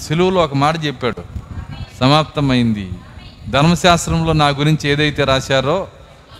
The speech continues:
దాన్ని అంతటినీ నేను నెరవేర్చాను. ధర్మశాస్త్రంలో ఆయన గురించి ఏం రాశారంటే కుంటివారి కన-, కాళ్ళు చూడండి ఇస్తాడని, గుడ్డి వాళ్ళకి కళ్ళు ఇస్తాడని,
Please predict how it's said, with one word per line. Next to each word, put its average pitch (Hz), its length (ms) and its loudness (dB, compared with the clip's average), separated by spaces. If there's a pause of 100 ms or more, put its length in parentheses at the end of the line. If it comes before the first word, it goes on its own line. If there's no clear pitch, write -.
(240)
దాన్ని 139 220 4
అంతటినీ 196 560 4
నేను 175 220 4
నెరవేర్చాను. 131 720 2 (800)
ధర్మశాస్త్రంలో 190 840 4
ఆయన 165 240 2
గురించి 170 340 2
ఏం 165 160 2
రాశారంటే 160 640 2
కుంటివారి 175 680 2
కన-, 151 220 2
కాళ్ళు 160 540 2 (800)
చూడండి 156 160 4
ఇస్తాడని, 147 500 4
గుడ్డి 120 360 0
వాళ్ళకి 185 280 4
కళ్ళు 165 220 4
ఇస్తాడని, 147 540 4